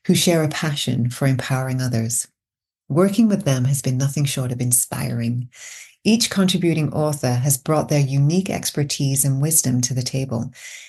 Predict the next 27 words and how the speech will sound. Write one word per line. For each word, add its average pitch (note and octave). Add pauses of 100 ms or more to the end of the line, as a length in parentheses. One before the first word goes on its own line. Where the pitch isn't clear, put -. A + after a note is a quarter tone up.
(160)
enriching F3+
the F3
pages F3
of D3+
this D3
book C#3
with B2
their B2+
voices. C3+ (1000)
Together, F3+
we've E3+
crafted D3
a D3
resource C#3+
that C#3+
I C#3
hope D3+
will G3+
uplift F#3+
and D#3
empower E3+
mums D#3+
everywhere, C#3+ (120)
especially -
special -
needs B2+
mums. A#2